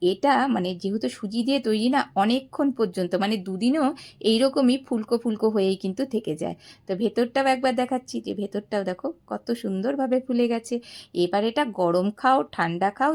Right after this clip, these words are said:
যেমন ইচ্ছে তেমন করে খেতে পারো। বাচ্চাদের টিফিনেও কিন্তু দেওয়া যেতে পারে। অস-, দারুণ মজার, দারুণ সুন্দর একটা কিন্তু স্ন্যাক্স। এই বর্ষাকালে বা বৃষ্টির দিনে অবশ্যই একবার ট্রাই করে দেখতে পারো। আর কেমন লাগলো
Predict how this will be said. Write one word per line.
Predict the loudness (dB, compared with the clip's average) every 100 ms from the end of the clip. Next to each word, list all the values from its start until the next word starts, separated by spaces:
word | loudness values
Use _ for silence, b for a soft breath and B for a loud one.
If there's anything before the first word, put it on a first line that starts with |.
| -2
যেমন | -8 -4 -2 0 0
ইচ্ছে | -2 -2
তেমন | 0 0 0
করে | -2 -2 -2
খেতে | -4 -4
পারো। | -4 -4 -2
বাচ্চাদের | -4 -4 -8 -8 -8
টিফিনেও | -12 -6 -4 -2
কিন্তু | -2 0 0
দেওয়া | 0 0
যেতে | -2 -6 -6
পারে। | -6 -8 -8 B B B
অস-, | -20 -20 _ _ _ _ _ _
দারুণ | -4 0 0 0 2
মজার, | 2 2 4 4 2
দারুণ | -2 0 0 -2
সুন্দর | 0 0 2 0
একটা | -2 -4
কিন্তু | -6 -4 -4
স্ন্যাক্স। | -4 -6 -8 -10 -20 B B
এই | -6 -4
বর্ষাকালে | -2 -4 -4 -2 0 0 -2 -4 _
বা | -2
বৃষ্টির | -2 -4 -6 -6
দিনে | 0 0 0 -2
অবশ্যই | -12 -4 -4 -2 2
একবার | 2 2 -4 0
ট্রাই | 0 0
করে | -2 -2
দেখতে | -2 -4 -6
পারো। | -2 -4 -6 B B B
আর | -4 2
কেমন | 2 4 4
লাগলো | 6 4 4 4